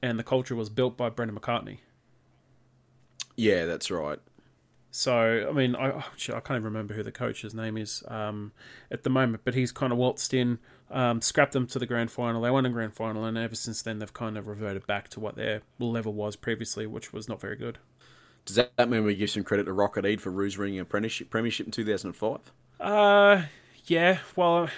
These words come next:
Speaker 1: yeah, it's, it's an interesting one because <laughs> Roos was there as a coach, but apparently he was an, an agitator, as you, uh, would know from before that. So it's,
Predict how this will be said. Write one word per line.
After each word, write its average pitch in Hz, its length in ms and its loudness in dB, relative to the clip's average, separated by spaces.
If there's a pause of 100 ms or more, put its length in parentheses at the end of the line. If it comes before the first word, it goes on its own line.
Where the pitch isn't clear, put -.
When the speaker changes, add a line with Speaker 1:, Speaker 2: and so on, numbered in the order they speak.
Speaker 1:
yeah, 165 240 2
it's, - 220 -4
it's - 180 -4
an 175 60 4
interesting 185 420 2
one 135 140 4
because 147 300 2
<laughs> - 40 -14
Roos 147 380 4
was 131 220 2
there 131 200 6
as 117 100 2
a 117 60 -6
coach, 135 400 6
but 123 60 -6
apparently 120 380 0
he 120 80 -2
was 113 120 -2
an, 127 240 6
an 131 140 4
agitator, 127 560 4
as 123 180 2
you, 123 260 0
uh, 117 140 6
would 120 220 0
know 123 260 4 (840)
from 139 600 4
before 143 520 8
that. 120 220 4
So - 140 0
it's, 139 140 -2